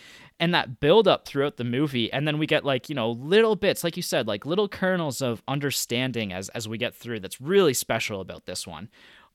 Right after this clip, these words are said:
What I'll say is, you know, like, this is an a-, alien invasion film as well. You know, it's a sci-fi horror, one of my favorite, like, two of my favorite genres mashed in together is always gonna be a treat for me.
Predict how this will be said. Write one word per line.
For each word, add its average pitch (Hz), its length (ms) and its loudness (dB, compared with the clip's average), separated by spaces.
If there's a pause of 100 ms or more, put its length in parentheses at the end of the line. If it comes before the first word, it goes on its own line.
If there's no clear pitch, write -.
(280)
What 165 160 4
I'll 175 80 8
say 220 220 8
is, 220 180 8
you 165 80 -2
know, 165 140 4
like, 160 180 2
this 139 160 -2
is 123 140 -4
an 120 260 -2
a-, 123 220 -4
alien 151 280 0
invasion 147 540 0
film 147 560 -2
as 104 260 -10
well. 123 460 2 (300)
You 104 100 -8
know, 95 120 -6
it's - 140 -6
a 104 60 -4
sci-fi 127 540 4
horror, 113 580 -2
one 110 160 -4
of 110 60 -4
my 92 120 -4
favorite, - 600 0
like, 127 160 -6 (140)
two 254 120 4
of 277 60 0
my 214 100 6
favorite 180 340 4
genres 202 500 0 (180)
mashed 131 380 2
in 147 100 0
together 139 480 0
is 127 300 -4
always 127 360 2
gonna 135 200 -2
be 127 120 -4
a 127 40 0
treat 127 240 -6
for 127 120 -8
me. 117 280 -2